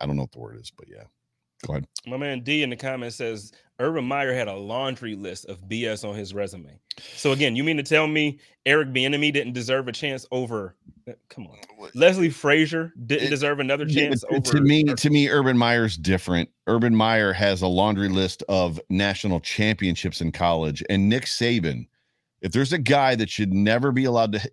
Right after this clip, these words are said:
Speaker 1: to coach in the N F L again, it's Nick Saban because of what he did to the, to the Dolphins, leaving in the middle of a season. He's the only head coach to ever leave in the middle of a season,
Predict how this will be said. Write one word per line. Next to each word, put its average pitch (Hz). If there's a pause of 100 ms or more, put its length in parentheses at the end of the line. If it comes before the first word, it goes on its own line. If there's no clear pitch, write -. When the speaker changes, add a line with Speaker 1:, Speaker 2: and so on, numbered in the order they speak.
Speaker 1:
to 92
coach 110
in 101
the 98
N 101
F 98
L 104
again, 92
it's -
Nick 95
Saban 117 (220)
because 92
of 85
what 104
he 117
did 104
to 101
the, 92
to 101
the 95
Dolphins, 90
leaving 107
in 101
the 90
middle 151
of 135
a 127
season. 90
He's 120
the 135
only 151
head 139
coach 131
to -
ever 139
leave 135
in 117
the 107
middle 120
of 120
a 117
season, 98